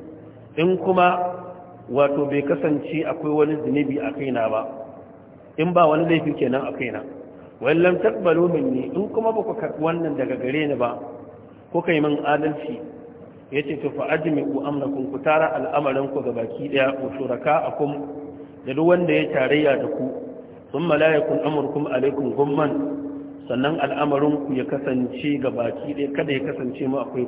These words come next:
kunci. Ko kuma thumma la yakun amrukum alaykum gumman, ta yadda al'amarin ku ba zai kasance ya zare muku ba, ko akwai kunci, akan ce gummatan da ma'anan diqan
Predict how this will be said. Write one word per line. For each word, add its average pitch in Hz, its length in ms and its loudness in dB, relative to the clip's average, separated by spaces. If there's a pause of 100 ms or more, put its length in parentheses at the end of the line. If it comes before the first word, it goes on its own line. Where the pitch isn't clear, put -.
kunci. 135 440 -4 (1600)
Ko 151 240 4 (760)
kuma 147 280 0
thumma 175 240 4
la 160 100 6 (140)
yakun 151 240 0
amrukum 151 480 0
alaykum 131 400 2
gumman, 139 400 -2
ta 156 60 -2
yadda 151 260 0
al'amarin 143 480 0
ku 135 80 -4
ba 127 100 2
zai 135 140 2
kasance 139 400 -6
ya 135 360 2
zare 135 300 4
muku 123 260 -2
ba, 107 160 -4 (520)
ko 143 160 -2
akwai 135 360 -2
kunci, 139 360 -4
akan 143 320 -2
ce 139 160 -2
gummatan 131 560 0
da 117 80 -2
ma'anan 127 480 -4
diqan 143 320 -2